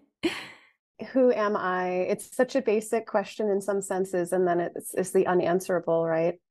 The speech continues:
Is anyone knowable by the words that describe them? But I would say I'm on unceded Pocumtuck land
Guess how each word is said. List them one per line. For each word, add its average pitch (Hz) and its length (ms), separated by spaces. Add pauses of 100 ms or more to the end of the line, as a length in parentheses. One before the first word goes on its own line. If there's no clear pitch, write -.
(320)
Is 185 200
anyone 180 360
knowable 175 460
by 165 520 (260)
the 180 100
words 165 360
that 170 120
describe 160 480
them? 160 380 (520)
But 220 200
I 202 160
would 190 160
say 180 420
I'm 175 480
on 165 360
unceded 185 760
Pocumtuck 196 640
land 208 600